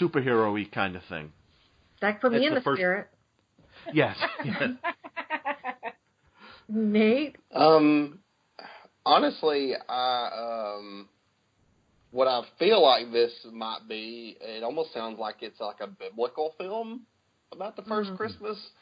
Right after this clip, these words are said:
Speaker 2: Yeah.
Speaker 3: Um, so, I mean, that's the, to be honest with you, that's the very first thing that popped in my mind, and I can't get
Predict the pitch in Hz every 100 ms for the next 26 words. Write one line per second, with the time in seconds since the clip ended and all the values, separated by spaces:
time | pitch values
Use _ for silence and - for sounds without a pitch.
0 | - 190 185 170 180 127 123 120 120 117
1 | - - 127 139 - 156 196 190 143 -
2 | 127 - 131 151 156 143 131 143 147 131
3 | 135 143 139 135 - 131 135 - - 117
4 | - 110 113 107 110 104 101 101 - 113
5 | 107 110 113 107